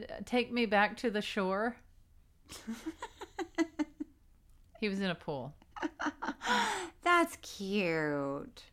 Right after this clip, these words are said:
Speaker 1: I'm his parent. I thought it was cute.
Speaker 2: It is
Speaker 1: You,
Speaker 2: cute. He went back
Speaker 1: you
Speaker 2: to the
Speaker 1: did a
Speaker 2: shore.
Speaker 1: delayed
Speaker 2: Well, I just wanted to
Speaker 1: half
Speaker 2: make,
Speaker 1: laugh.
Speaker 2: 'cause I was waiting for you to say something about poop,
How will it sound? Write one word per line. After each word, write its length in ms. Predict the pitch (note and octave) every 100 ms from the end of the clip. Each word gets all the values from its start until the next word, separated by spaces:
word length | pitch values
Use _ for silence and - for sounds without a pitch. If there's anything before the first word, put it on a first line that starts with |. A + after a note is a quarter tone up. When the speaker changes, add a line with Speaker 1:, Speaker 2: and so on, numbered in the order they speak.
| -
Speaker 1:
I'm 360 | B3 C4+ B3+
his 220 | A3 G3
parent. 500 | - - C#3 D3 D3 -
I 200 | F#3 F#3
thought 220 | F3+ D#3+
it 80 | D3
was 180 | C#3+ D3
cute. 240 | - D3
Speaker 2:
It 140 | F#4 G#4
is 440 | B4+ C5 - F4
Speaker 1:
You, 540 | F#4+ F#4+ D#4 B3 G#3 -
Speaker 2:
cute. 100 | A#3+
He 120 | D#4
went 180 | F4 F4
back 180 | E4+ G#3
Speaker 1:
you 60 |
Speaker 2:
to 40 | A3
the 100 | A#3
Speaker 1:
did 100 | A3
a 80 | G#3+
Speaker 2:
shore. 180 | G#3+ G3
Speaker 1:
delayed 540 | G3 F#3+ F#3+ F#3+ F3+ - - -
Speaker 2:
Well, 220 | - D4
I 160 | D#4 C#4+
just 200 | C#4 D#4+
wanted 140 | F4 D#4+
to 40 |
Speaker 1:
half 60 | C4
Speaker 2:
make, 120 | C#4+
Speaker 1:
laugh. 220 | D#4 C4
Speaker 2:
'cause 140 | D4+ C4+ -
I 160 | C4+ D#4+
was 180 | E4 C4+
waiting 380 | D4+ D#4 D4+
for 120 | C4+ C4+
you 160 | C4+
to 60 | C4
say 520 | C4 A#3+ A3+ G#3+ - - - - - - - - - - -
something 320 | - F#3 F3+
about 280 | D#3+ D3+ D3
poop, 360 | - C#3 C3